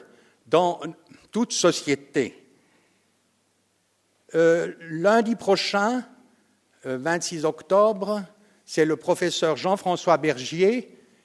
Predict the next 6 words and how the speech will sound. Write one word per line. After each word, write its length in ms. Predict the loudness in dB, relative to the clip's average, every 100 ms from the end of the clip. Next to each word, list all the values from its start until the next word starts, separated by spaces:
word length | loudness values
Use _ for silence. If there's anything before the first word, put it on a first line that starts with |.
| _ -12
qui 160 | -8
devait 540 | 2 2 2 2 2 0
nous 160 | -6
parler 640 | -2 0 0 2 4 4 2
de 360 | 2 2 2 -4 2
Calvin 680 | 6 6 6 -2 0 0